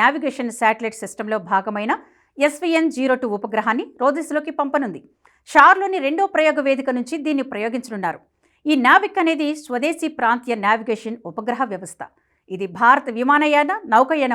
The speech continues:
మార్గాలకు, సైనిక అవసరాలకు ఉపయోగపడుతుంది. ఈ వ్యవస్థ ద్వారా భారత్తో పాటు భారత సరిహద్దుల నుంచి పదిహేను వందల కిలోమీటర్ల పరిధి వరకు ఖచ్చితమైన నావిగేషన్ సమాచారాన్ని తెలుసుకోవచ్చు. ఇప్పటి వరకు నావిక్ వ్యవస్థ కోసం చాలా శాటిలైట్లను ప్రయోగించిన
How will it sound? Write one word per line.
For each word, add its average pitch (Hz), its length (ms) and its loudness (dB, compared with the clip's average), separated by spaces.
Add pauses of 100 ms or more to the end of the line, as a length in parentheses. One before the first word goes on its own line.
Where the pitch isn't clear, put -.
(100)
మార్గాలకు, 247 480 2 (100)
సైనిక 240 340 -2
అవసరాలకు 220 420 -4 (180)
ఉపయోగపడుతుంది. 175 640 -8 (500)
ఈ 381 40 4 (100)
వ్యవస్థ 392 280 0 (120)
ద్వారా 277 260 6 (180)
భారత్తో 262 420 2 (100)
పాటు 220 240 2 (240)
భారత 240 300 4 (120)
సరిహద్దుల 247 480 -2
నుంచి 220 200 -8 (400)
పదిహేను 339 360 4
వందల 349 180 4 (120)
కిలోమీటర్ల 294 560 2
పరిధి 226 260 -2
వరకు 226 240 -2 (280)
ఖచ్చితమైన 311 480 0 (120)
నావిగేషన్ 233 540 0
సమాచారాన్ని 220 560 -2 (100)
తెలుసుకోవచ్చు. 269 540 -6 (640)
ఇప్పటి 415 240 0
వరకు 392 180 4 (160)
నావిక్ 339 360 0
వ్యవస్థ 302 260 -2 (120)
కోసం 277 240 0 (160)
చాలా 269 320 4
శాటిలైట్లను 240 600 -2
ప్రయోగించిన 208 400 -6